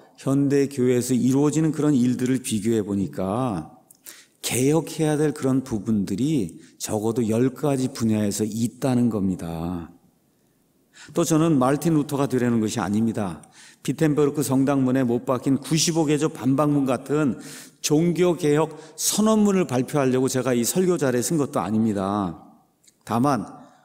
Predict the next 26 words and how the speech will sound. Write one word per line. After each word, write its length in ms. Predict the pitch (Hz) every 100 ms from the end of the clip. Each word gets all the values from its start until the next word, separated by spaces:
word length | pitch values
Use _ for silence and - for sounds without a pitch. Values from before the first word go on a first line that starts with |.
| _ _
오늘 320 | 131 175 220
전하려고 540 | 120 143 170 160 151 160
하는 280 | 156 147
메시지가 580 | 117 120 - 135 113 135
제게 220 | - 123
너무나 460 | 139 113 151 196 208
큰 340 | 202 196 190 123 - -
부담으로 760 | - 135 147 139 139 135 - - - _
다가오며 720 | - 120 139 131 127 135 143
저의 260 | 135 127 131
마음을 520 | 120 101 113 127 139
무겁게 520 | 104 113 123 123 139
누르기 440 | 110 110 147 196 196
때문에 680 | 160 135 113 143 165 98 - - - _ _ -
오늘 320 | 127 147 160
이 180 | 143 139
말씀을 960 | 117 101 95 107 113 147 107 - -
교회 260 | - 131 127
앞에 440 | 104 95 113 110 - -
전할 300 | - 104 104
수밖에 400 | 104 - 101 -
없습니다. 760 | 101 92 - 101 90 98 92 95 - _ _ _ _ _ _ _ _ _ - _ _ _ _ _ _
또 120 | - 156
이제 140 | 147
폴 260 | 143 170 156
워셔가 640 | 135 - 123 135 147 151